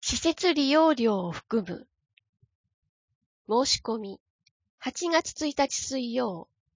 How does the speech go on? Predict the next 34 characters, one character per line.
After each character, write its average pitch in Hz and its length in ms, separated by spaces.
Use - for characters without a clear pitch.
午 320 180
前 269 240
九 - 120
時 - 160
か 202 100
ら 180 140
電 196 240
話 196 140
で、 180 280
同 269 220
セ 269 220
ン 247 100
タ 180 140
ー 170 160
へ。 - 140
定 339 220
員 349 200
に 330 120
な 320 100
り 311 140
次 - 100
第 220 220
キ - 120
ャ 202 60
ン 202 60
セ - 160
ル 196 80
待 180 180
ち。 - 240
問 269 180
い 277 60
合 269 80
わ 262 100
せ 226 380